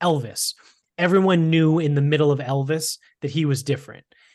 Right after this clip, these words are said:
Everyone knew in the middle of Michael Jackson that he was different. I think Taylor Swift is different. I think, I can't believe I'm using <laughs> Taylor Swift again in the same sentence as Michael Jackson and Elvis Presley, but I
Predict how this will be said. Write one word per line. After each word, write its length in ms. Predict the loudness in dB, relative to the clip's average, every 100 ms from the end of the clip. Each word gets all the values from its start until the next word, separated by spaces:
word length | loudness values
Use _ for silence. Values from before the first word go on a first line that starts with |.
| _
Everyone 500 | -2 2 4 4 4
knew 220 | 4 4 4
in 100 | 2
the 80 |
middle 360 | 2 2 2 2
of 140 | 0
Michael 280 | 0 -2 -2
Jackson 560 | -4 -6 -8 -4 -2 -2
that 120 | -2
he 160 | -4 -2
was 220 | -2 -4
different. 420 | -8 -8 -14 -20 -20 _ _ _ -4
I 180 | -2 -2 -6 _ _
think 280 | 2 2 0
Taylor 480 | -10 -2 2 4 4
Swift 420 | 2 2 0 0
is 180 | -8 -8
different. 480 | -4 -4 -4 -12 -8
I 120 | -4
think, 320 | 0 0 0 -8 -12 -2
I 80 | 0
can't 220 | 2 4
believe 240 | 4 4
I'm 120 | 4 2
using 340 | 2 2 0
<laughs> 40 |
Taylor 320 | -2 2 4 4
Swift 340 | 0 -2 -2
again 320 | -4 -4 -4
in 120 | -6
the 60 | -10
same 280 | -4 -2 -2
sentence 520 | -2 -4 -4 -8 -6
as 280 | -6 -6 -8 -12 -20 -4
Michael 280 | 2 4 4
Jackson 460 | 4 2 2 0 0
and 100 | 0
Elvis 400 | 0 0 -2 -4
Presley, 540 | -6 -4 -2 -4 -4 _ _ _ -2
but 100 |
I 120 | 0